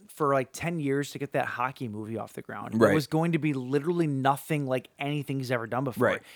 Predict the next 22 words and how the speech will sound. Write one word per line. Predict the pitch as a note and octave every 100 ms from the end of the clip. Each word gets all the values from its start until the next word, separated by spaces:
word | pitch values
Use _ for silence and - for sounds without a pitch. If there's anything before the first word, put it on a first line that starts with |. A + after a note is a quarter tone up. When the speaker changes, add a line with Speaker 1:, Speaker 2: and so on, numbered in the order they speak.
| -
Speaker 1:
It | E3
was | E3+
basically | B2 E3+ - F#3 F#3
a | C#3
docu-, | A#2+ B2 C#3+ - C#3+ B2+ A#2+ A2 - _ _ _ -
a | C#3
docudrama | C#3+ D3 - D3+ C3 A2 A2 A2 -
about | C#3 C3+ C3+
the | C3
Philadelphia | D#3+ E3+ C#3+ C#3 - B2+
Flyers. | - B2+ B2 B2 -
Speaker 2:
Right. | G#2 G2+
Speaker 1:
Like, | C#3 C3+ - - - - _ -
he's | C#3+ F#3 A#3 A3+
been | G#3 G3 C#3+
wanting | C3+ C3+ F3 F#3
to |
do | D3 C3+ D3+
something | - D#3+ D#3+ D3 -
outside | C3+ C#3+ - C3 A#2+ B2+ C3
of | - A#2+
his | - B2 A#2+ A#2+ A2 -